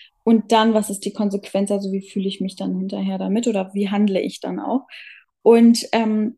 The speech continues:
da, das ist dann ein hilfreicher Ansatz, wenn man einfach mal zwischendurch seine Gedanken reflektieren will. Also gucken, was, was ist da eigentlich in meinem Kopf und was mache ich? Und das ist so die, ähm,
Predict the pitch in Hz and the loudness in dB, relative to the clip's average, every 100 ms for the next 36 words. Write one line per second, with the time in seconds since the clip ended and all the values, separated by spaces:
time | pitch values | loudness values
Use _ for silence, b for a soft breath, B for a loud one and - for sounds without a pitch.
0 | - 220 269 320 240 294 302 349 302 294 | -6 -2 0 0 0 -2 -2 -2 4 4
1 | 277 285 285 277 269 277 - 254 269 247 | 4 2 0 -2 -2 -2 0 0 0 -4
2 | 214 240 247 240 240 - 226 214 233 233 | -2 2 2 2 0 -4 -10 -10 -12 -10
3 | 226 - - 247 247 233 233 233 220 214 | -10 -10 -8 -2 0 2 2 0 -2 -2
4 | 220 254 233 185 185 - - - 175 180 | 0 0 0 -6 -6 -8 -12 -8 -6 -4
5 | - - 196 214 240 - 214 - - 208 | -4 -4 -4 -4 -4 -4 -6 -6 -10 -14
6 | - 254 - 214 208 214 214 214 202 208 | -8 -8 -4 -2 -2 -4 -4 -2 -2 -4
7 | 269 269 214 214 233 233 320 311 B B | -6 -6 -4 -2 -2 -2 -2 -8 B B
8 | B B B _ - 247 233 247 254 294 | B B B _ 4 6 8 6 4 0
9 | - 262 247 240 233 233 214 - 220 220 | 4 4 6 4 4 2 0 0 0 0
10 | 214 214 214 | 0 -2 -6